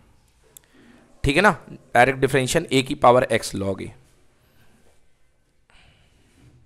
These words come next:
a की पावर x log a, ठीक है?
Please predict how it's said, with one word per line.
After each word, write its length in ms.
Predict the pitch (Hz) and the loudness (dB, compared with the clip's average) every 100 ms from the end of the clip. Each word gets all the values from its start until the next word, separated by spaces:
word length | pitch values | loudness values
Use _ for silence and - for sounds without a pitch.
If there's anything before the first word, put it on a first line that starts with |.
| _ _ _ - _ _ _ _ _ | _ _ _ -20 _ _ _ _ _
a 120 | 131 | -2
की 140 | 135 160 | -2 -2
पावर 340 | 131 127 135 - | 4 6 6 2
x 260 | 123 - 101 | -4 -4 -6
log 300 | 101 95 - 107 | -4 -6 -8 -20
a, 60 | 104 _ _ _ _ _ _ _ _ _ _ _ _ _ _ _ _ - | -20 _ _ _ _ _ _ _ _ _ _ _ _ _ _ _ _ -4
ठीक 160 | 165 | 4
है? 140 | 233 | 4